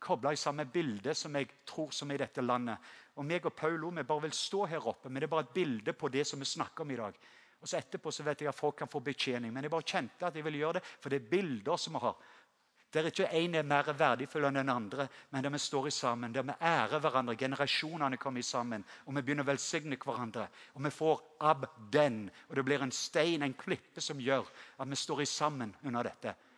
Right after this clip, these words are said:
Og vi blir en stor familie, og du vet at du trenger ikke være ensomme, du trenger ikke gå der med angst og bekymringer alene, uten at det er en familie som står rundt deg. Og det er bare legedom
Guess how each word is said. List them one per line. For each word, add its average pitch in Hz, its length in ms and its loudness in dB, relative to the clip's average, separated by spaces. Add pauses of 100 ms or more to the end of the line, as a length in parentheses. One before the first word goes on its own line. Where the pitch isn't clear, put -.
(200)
Og 127 100 -6
vi 139 60 2
blir 147 240 -2
en 139 80 -4
stor 180 260 0
familie, 147 640 2 (320)
og 127 100 -6
du 143 80 0
vet 165 220 2
at 147 180 2
du 151 80 -4
trenger 139 220 -2
ikke 165 180 -2
være 156 220 2
ensomme, 131 480 0 (220)
du 170 60 -8
trenger - 300 0
ikke 143 160 -2
gå 156 80 0
der 147 160 4
med 156 160 0
angst 156 400 0
og 147 140 -4
bekymringer 131 500 0
alene, 151 460 4 (160)
uten 160 260 -4
at 143 80 2
det 151 80 -10
er 135 80 -4
en 147 140 -6
familie 139 380 -2
som 135 140 -6
står 135 280 0
rundt 147 160 -10
deg. 107 180 -8 (2000)
Og 139 80 -6
det 135 60 0
er - 20 2
bare 151 160 4
legedom 151 640 4